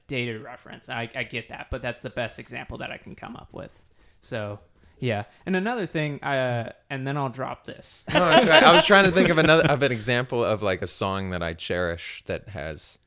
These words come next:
Speaker 2: "hey" and "whoa" in it. And it's one that I think it has, um,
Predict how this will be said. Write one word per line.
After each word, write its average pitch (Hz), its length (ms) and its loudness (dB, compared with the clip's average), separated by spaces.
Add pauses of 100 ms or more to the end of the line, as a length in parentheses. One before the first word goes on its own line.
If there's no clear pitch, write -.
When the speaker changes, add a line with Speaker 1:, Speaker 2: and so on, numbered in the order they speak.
(360)
Speaker 2:
"hey" 85 320 -6
and 82 160 -10
"whoa" 82 280 -4
in 80 120 -10
it. 78 140 -14 (440)
And 87 140 -12
it's 82 140 -12
one 90 240 -6
that 80 120 -8
I 85 80 -10
think 85 200 -10
it 82 100 -12
has, 82 320 -12
um, 82 380 -12